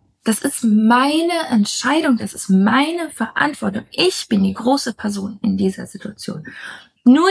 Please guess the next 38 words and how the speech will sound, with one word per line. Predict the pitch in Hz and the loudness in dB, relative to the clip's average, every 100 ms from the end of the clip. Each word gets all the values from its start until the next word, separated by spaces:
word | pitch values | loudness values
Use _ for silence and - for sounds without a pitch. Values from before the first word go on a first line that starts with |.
| 440 | 2
die | |
Person | - 349 320 | 0 2 2
mit | 302 262 | 2 2
der | 226 | 2
Macht | 247 - | 2 -2
kann | - 233 | -2 0
auch | 240 - | 0 -4
auf | 208 | 0
Macht | 208 - | 0 0
verzichten. | - - 95 - 156 - _ _ _ _ _ _ _ _ _ _ _ _ _ _ _ _ _ _ _ _ _ _ _ _ - - - - | -6 -6 -8 -10 -16 -18 _ _ _ _ _ _ _ _ _ _ _ _ _ _ _ _ _ _ _ _ _ _ _ _ -18 -14 -10 -4
Und | - | 0
es | 240 | 0
ist | 247 - | 0 -4
auch | - | -4
deswegen | - 269 285 - 294 262 | -2 0 0 0 0 2
wichtig, | 214 202 190 - | 0 -2 -6 -10
weil | 190 | -4
wenn | 202 | -2
ich | 208 | -2
mich | 196 - | -6 -4
ausgeliefert | - 302 320 - 214 190 175 - | 0 2 0 0 0 0 -4 -8
fühle | 196 190 | -8 -6
und | 190 | -8
hilflos | - 269 339 240 202 | -2 -2 -2 -2 -2
fühle | - 196 170 - - - | -2 -2 -4 -6 -16 -4
und | 214 | -2
irgendwie | - 214 208 | 0 -2 0
glaube, | 196 208 214 | 2 2 2
dass | 196 | -2
jetzt | 202 - | -4 -4
mein | 190 185 | -4 -2
Zweijähriges | - 262 294 254 233 | 2 2 2 0 -2
hier | 214 | -4
gerade | 202 196 | -2 -2
bestimmt, | 190 180 - 196 190 - - - - - - | -2 -6 0 4 4 2 -14 -18 -20 -20 -18
was | 196 196 - 196 202 190 - | -10 -8 -6 0 0 0 -4
wie | 196 190 | 0 0
läuft, | 175 202 247 196 180 - | 2 2 2 0 -4 -12